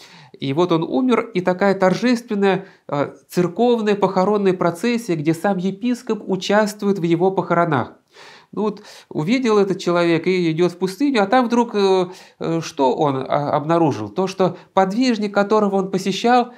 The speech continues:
растерзан хищными зверями и тоже лежит мёртвый. И, э, возмущение появляется в душе этого человека: как же так, что вот тот,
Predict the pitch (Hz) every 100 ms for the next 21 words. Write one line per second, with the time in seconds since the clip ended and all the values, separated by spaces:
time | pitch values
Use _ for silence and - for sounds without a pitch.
0 | _ _ - 214 202 - 226 240 214 202
1 | 202 - - 208 196 196 185 185 180 -
2 | 147 175 180 160 120 120 127 135 180 190
3 | 170 160 156 156 165 175 156 120 113 -
4 | _ _ - - _ _ - 190 202 202
5 | 190 185 175 175 196 226 202 247 240 226
6 | 220 208 196 208 214 202 180 165 180 196
7 | 185 185 165 175 170 202 269 196 185 190
8 | 175 185 208 180 - 156 139 - _ _
9 | _ _ _ _ - 139 156 165 151